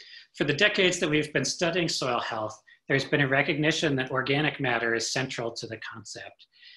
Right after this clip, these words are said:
And the elemental composition of organic matter is about fifty percent carbon. So talking about organic matter means talking about carbon.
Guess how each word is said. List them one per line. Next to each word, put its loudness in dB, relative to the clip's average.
And 2
the 0
elemental 4
composition -2
of -2
organic -2
matter 0
is -2
about 2
fifty -2
percent -4
carbon. -2
So -6
talking -2
about 2
organic 0
matter -4
means -8
talking -6
about -12
carbon. -16